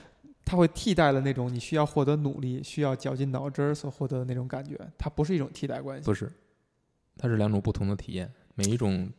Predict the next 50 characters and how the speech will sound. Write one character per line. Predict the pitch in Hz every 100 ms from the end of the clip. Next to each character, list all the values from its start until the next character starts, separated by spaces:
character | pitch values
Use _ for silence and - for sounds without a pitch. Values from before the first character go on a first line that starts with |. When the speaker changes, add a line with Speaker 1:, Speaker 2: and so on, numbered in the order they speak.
| _
Speaker 2:
都 | 104 104
有 | 98 92
自 | 101
己 |
的 | 95
独 | 92 95
特 | 107
性， | 95 95 101
都 | 107 110
是 |
不 | 101 98
可 | 98
取 | - 104
代 | 95 98
的。 | 101 - _ _
Speaker 1:
嗯。 | 135 117 113
Speaker 2:
只 | 101
不 | 98
过 | 110 110 98 98 - -
一 |
种 | 104 101
体 | - 95
验 | 98 98 98
是 | 92 107
只 | 95 101
属 | 113 - 101
于 | 104
少 | - 98
有 | -
人、 | - - -
少 | - -
数 | 117 104
人 | 101 - _ _ _ _ -
能 | 98
够 | 95
体 | 127
验， | 98 117
Speaker 1:
嗯。 | 120 _ -
Speaker 2:
少 | - 101
数 | 98
人 | 98 98
去 | 104 - 107
愿 | 143 104
意 | 95
付 | - 120
出 | 107
这 | 98 98
个 |
精 | 95 104
力， | 101